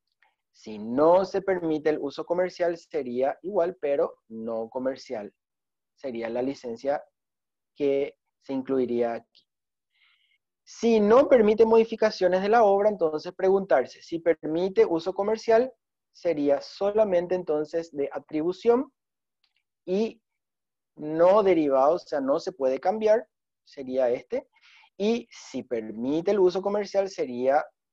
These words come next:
nuevamente el de atribución,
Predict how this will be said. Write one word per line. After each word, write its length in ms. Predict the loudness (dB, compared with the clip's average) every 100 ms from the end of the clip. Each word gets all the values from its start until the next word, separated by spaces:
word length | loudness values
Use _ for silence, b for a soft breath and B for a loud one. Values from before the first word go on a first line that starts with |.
| _
nuevamente 1000 | -8 -2 0 -2 -2 -4 -4 -2 -2 -2 _ _ _ _ _ _ _
el 160 | -8 -4
de 180 | -6 0
atribución, 880 | 0 2 0 -2 -4 -2 0 -2 -8